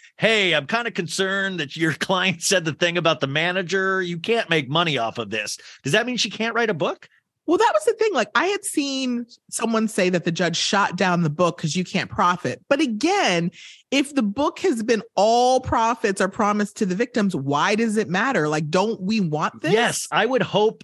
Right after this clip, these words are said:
Speaker 1: they would let, if not, I would just, like, maybe just make a s-, like, a book about, like, cooking, like Teresa did, but then just put in some s-, crap about the victims and, like,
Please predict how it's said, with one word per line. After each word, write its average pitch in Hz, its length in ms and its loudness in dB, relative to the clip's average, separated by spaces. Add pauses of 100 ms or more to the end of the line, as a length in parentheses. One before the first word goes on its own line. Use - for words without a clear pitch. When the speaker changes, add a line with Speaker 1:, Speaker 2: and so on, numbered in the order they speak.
Speaker 1:
they 170 240 2
would 165 160 2
let, 160 280 -2 (340)
if 190 120 0
not, 202 300 2
I 151 140 2
would 160 140 0
just, 156 140 -4
like, 151 220 0
maybe 156 260 0
just 180 220 -6
make 160 160 0
a 165 60 0
s-, - 320 -4
like, 143 100 -2
a 135 80 0
book 147 260 0
about, 143 280 2
like, 127 320 -2
cooking, 180 520 -2
like 135 200 2
Teresa 143 400 0
did, 185 200 0
but 151 100 -2
then 147 120 2
just 120 160 -8
put 143 160 0
in 135 160 0
some 120 220 -4
s-, - 240 -14
crap 120 280 2
about 120 220 0
the 117 80 -8
victims 139 540 -4
and, 127 120 -4
like, 120 280 -4